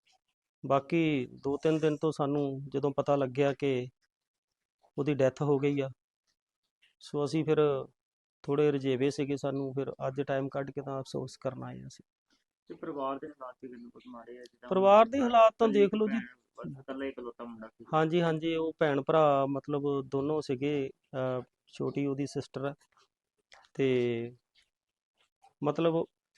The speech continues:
Speaker 1: ਉਹ ਵਿਆਹੀ ਹੋਈ ਆ ਤੇ ਇਹ ਅਜੇ ਮਤਲਬ ਇਹਦਾ ਵਿਆਹ ਕਰਨਾ ਸੀਗਾ।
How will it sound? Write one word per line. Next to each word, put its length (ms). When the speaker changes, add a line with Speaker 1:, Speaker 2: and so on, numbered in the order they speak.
Speaker 1:
ਉਹ 120
ਵਿਆਹੀ 280
ਹੋਈ 260
ਆ 160
ਤੇ 280
ਇਹ 240
ਅਜੇ 180
ਮਤਲਬ 380
ਇਹਦਾ 180
ਵਿਆਹ 200
ਕਰਨਾ 320
ਸੀਗਾ। 280